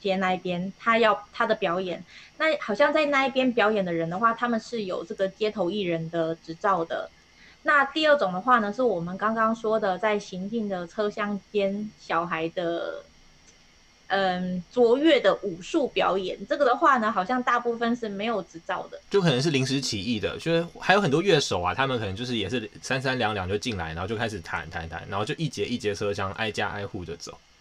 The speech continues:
Speaker 2: 这也算是一个纽约地铁的文化之一啊，其实偶尔也还算是帮我们的生活增添一点小情趣，我觉得也蛮好的。可你下班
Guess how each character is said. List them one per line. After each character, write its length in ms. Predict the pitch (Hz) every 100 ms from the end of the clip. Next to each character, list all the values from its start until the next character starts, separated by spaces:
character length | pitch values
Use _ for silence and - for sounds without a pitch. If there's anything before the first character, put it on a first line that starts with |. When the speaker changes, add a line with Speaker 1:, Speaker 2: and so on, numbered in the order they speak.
| _ - - - -
Speaker 2:
这 120 | 262
也 60 |
算 160 | 220 226
是 80 | 220
一 60 |
个 80 | 196
纽 160 | 139 107
约 100 | 160
地 120 | 165
铁 120 | 131
的 140 | 98 95
文 240 | 104 117
化 180 | 139 110
之 160 | 98
一 140 | 98 95
啊， 100 | 95
其 120 | 117
实 180 | 170 160
偶 140 | 123 143
尔 60 |
也 60 | 101
还 200 | 98 98
算 220 | - 123
是 160 | 131 117
帮 160 | 120 123
我 40 |
们 120 | 90 92
的 100 | 90
生 260 | - 123
活 180 | 123 92
增 180 | 85 113
添 160 | 110 110
一 60 |
点 160 | 107 95
小 180 | - 82
情 220 | - 90
趣， 100 | 117
我 120 | 87
觉 80 | 120
得 20 |
也 60 | 87
蛮 180 | 85
好 180 | 92 -
的。 60 | -
可 80 | 113
你 120 | 113
下 180 | - 135
班 240 | 127 120